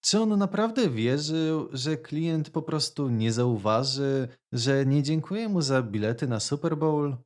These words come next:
Niestety atmosfera w pracy stała się dla mnie przytłaczająca ze względu na jego obecność. Kilka miesięcy później postanowiłem odejść i trafiłem na znacznie lepsze stanowisko.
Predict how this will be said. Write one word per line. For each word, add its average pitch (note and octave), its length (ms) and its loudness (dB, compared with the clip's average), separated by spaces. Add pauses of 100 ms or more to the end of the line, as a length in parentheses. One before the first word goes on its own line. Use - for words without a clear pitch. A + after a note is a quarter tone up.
(220)
Niestety F3+ 640 4
atmosfera F3+ 600 2
w - 100 -10
pracy D3+ 400 0
stała B2 340 2
się B2 160 -4
dla A#2+ 160 2
mnie B2 160 2
przytłaczająca C3 1120 0 (340)
ze D#3 160 4
względu B2+ 500 0
na A2 120 2
jego G#2+ 260 -2
obecność. G2+ 840 -6 (520)
Kilka G3 280 -2
miesięcy G#2+ 440 -4
później C3+ 540 -4
postanowiłem C3 840 -4
odejść D3 640 -2 (260)
i F3+ 100 -4
trafiłem B2+ 580 -2
na G#2+ 260 0
znacznie G2+ 520 -4
lepsze G2 300 -4
stanowisko. F#2+ 960 -6